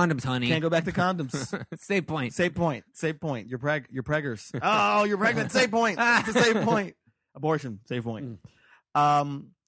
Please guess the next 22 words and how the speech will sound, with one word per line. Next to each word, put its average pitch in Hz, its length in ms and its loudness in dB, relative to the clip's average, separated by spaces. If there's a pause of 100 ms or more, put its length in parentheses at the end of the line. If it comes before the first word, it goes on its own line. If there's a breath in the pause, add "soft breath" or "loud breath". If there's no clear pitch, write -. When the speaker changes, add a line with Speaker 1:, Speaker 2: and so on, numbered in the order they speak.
(120)
Speaker 2:
so 254 80 -2
yeah, 247 180 2
so 196 160 2
it's 196 200 -2
like, 190 260 -2
uh, 185 200 -4 (120)
but 170 160 -2
the 160 80 -2
thing 202 160 -4
is 151 140 -4
that 123 180 -8
these 120 140 -8
games 131 180 -8
are 110 40 -16
so 113 140 -12
involved 123 640 -8 (100)
that 104 220 -12 (1040)
I 175 260 -2
rarely 147 420 -2
turn - 220 -18
it - 100 -20
on. 135 280 -12